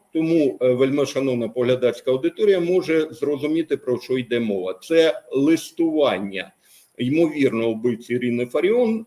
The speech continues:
е, відповідно, з власником цієї спільноти. Так от,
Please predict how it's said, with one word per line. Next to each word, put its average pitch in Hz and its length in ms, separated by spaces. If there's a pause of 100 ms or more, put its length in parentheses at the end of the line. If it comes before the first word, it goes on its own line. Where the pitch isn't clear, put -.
е, 117 380 (640)
відповідно, 151 680
з 143 380 (180)
власником 127 760
цієї 117 600 (340)
спільноти. 117 840
Так 143 260
от, 120 220